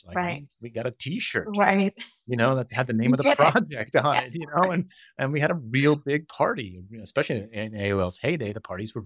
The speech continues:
Speaker 1: very nice.
Speaker 2: Yeah.
Speaker 1: Um, you know, um, but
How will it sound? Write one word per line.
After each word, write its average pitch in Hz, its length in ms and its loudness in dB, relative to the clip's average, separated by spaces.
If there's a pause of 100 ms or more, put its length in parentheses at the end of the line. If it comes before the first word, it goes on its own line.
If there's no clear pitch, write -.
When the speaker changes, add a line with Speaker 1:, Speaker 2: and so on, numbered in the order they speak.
Speaker 1:
very 98 280 -2
nice. 123 440 -6 (340)
Speaker 2:
Yeah. 202 300 6
Speaker 1:
Um, 101 220 -2 (420)
you 123 120 0
know, 127 320 4
um, 110 360 4 (540)
but 131 200 4